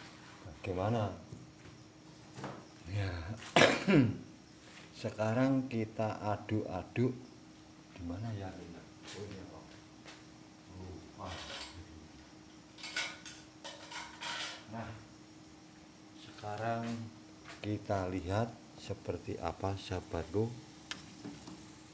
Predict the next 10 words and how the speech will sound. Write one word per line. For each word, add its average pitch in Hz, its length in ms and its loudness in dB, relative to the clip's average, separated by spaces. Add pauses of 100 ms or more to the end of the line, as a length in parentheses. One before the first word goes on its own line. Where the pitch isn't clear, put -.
(1900)
Ada - 220 -2 (120)
yang 87 100 -2
kelep. 98 280 2 (360)
Apa 101 260 -4 (120)
iki 95 140 -2
sing 95 160 -6
kelep? 87 240 0 (840)
Jadi 113 280 6 (120)
ra-, 101 240 6 (280)
duh. 123 240 8